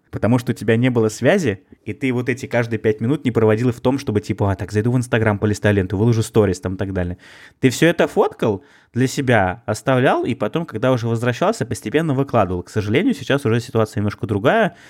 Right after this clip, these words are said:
У меня даже мои друзья и знакомые, с которыми мы ездили, отдыхали, у нас есть так называемая штучка, называется Digital Дача, да? Мы собираемся, у нас есть компания, условно, из шести, там, условно, пятнадцати человек.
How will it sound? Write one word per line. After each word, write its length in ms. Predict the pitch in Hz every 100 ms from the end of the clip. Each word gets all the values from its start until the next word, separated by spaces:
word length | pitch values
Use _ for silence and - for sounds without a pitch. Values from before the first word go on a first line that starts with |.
| - _
У 40 | -
меня 80 |
даже 340 | 110 107 107 95
мои 220 | 101 110
друзья 400 | 104 101 104 98
и 220 | 92 92
знакомые, 400 | 92 95 - 98
с 60 | 92
которыми 300 | 90 95 92
мы 60 | 92
ездили, 260 | 98 95 92
отдыхали, 560 | 90 90 156 185 113 - -
у 60 | -
нас 200 | 110 -
есть 240 | 135 127
так 160 | 117 -
называемая 360 | 113 117 110 107
штучка, 380 | - 208 -
называется 480 | 104 101 104 127 226
Digital 360 | 110 131 120 117
Дача, 300 | 110 98 -
да? 240 | 87 135 190 _ _ -
Мы 80 | 131
собираемся, 540 | 143 127 139 135 117
у 40 | 113
нас 160 | 120
есть 120 | 123 -
компания, 380 | 117 123 117
условно, 300 | 107 110 101
из 100 | 104
шести, 300 | - - -
там, 360 | 110 - 90 92
условно, 320 | 95 101 95 90
пятнадцати 440 | - 113 107 -
человек. 520 | - 110 117 233 -